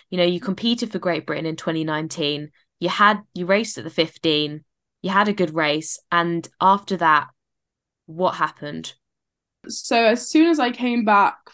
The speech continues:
Speaker 2: from the Euros, I opened my emails and there was an email from the G B doctors, and it was like, "Right, you need to go to your G P right now because it's been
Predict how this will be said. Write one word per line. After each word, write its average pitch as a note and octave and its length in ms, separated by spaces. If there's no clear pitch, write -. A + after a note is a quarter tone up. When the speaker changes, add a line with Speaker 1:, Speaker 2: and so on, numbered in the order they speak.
Speaker 2:
from G3 520
the B3+ 180
Euros, F#3+ 540
I F#3 560
opened C#4 320
my A#3 120
emails G#3 720
and G3+ 400
there G3+ 300
was G3 400
an B2+ 80
email G#3+ 340
from G3+ 260
the G3 60
G G3+ 180
B G3 120
doctors, D4+ 640
and A3 520
it G#3+ 180
was G#3 220
like, F#3 360
"Right, F#3+ 380
you A3 100
need C#4 220
to A#3 60
go A3 180
to G#3+ 180
your G3 380
G A#3 260
P A3 180
right G3+ 300
now F3 360
because F#3+ 440
it's G#2 160
been F#3 440